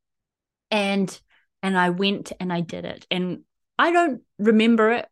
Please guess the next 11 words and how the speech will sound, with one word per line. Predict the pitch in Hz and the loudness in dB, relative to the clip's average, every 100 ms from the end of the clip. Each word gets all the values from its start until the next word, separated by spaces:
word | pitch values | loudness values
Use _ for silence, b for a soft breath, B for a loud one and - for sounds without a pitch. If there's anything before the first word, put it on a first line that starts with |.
| - | -4
Walnut, | 202 202 214 330 - | -2 0 -2 -6 -6
because | 202 - 190 190 185 | -6 -4 -2 -2 -2
I | 170 180 185 175 - | 0 2 0 -2 -4
was | 190 180 175 - | -2 0 -2 -4
a | 180 | -4
ball | 175 165 175 170 170 - | -4 -2 0 2 0 0
of | 170 160 | -4 -6
panic | - 170 170 - - | -8 -6 -4 -6 -6
and | 160 160 | -4 -2
anxiety. | 165 165 151 147 156 285 294 B B B B B | -2 0 -2 -2 -2 -2 -4 B B B B B
Um, | 208 190 180 175 160 | 2 4 4 0 -4